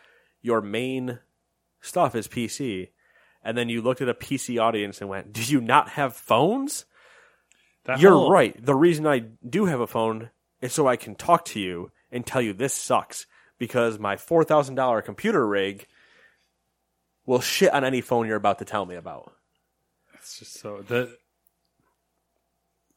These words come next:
Speaker 2: it's just, it's,
Speaker 1: First off, that
Speaker 2: it's so
Speaker 1: line, that
Speaker 2: laughable.
Speaker 1: line was just bad from an immediate, like, standpoint. And then they had the gall, and this was on them,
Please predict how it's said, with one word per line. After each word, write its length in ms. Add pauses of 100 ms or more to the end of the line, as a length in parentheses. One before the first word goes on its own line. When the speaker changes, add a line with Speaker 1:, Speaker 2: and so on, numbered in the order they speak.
(320)
Speaker 2:
it's 240
just, 340 (160)
it's, 180
Speaker 1:
First 240
off, 140
that 160
Speaker 2:
it's 100
so 60
Speaker 1:
line, 240
that 180
Speaker 2:
laughable. 680
Speaker 1:
line 80
was 260 (160)
just 220 (200)
bad 440
from 200
an 60
immediate, 600
like, 220
standpoint. 640 (420)
And 280
then 220
they 140
had 260
the 100
gall, 520
and 180
this 200
was 160
on 280
them, 300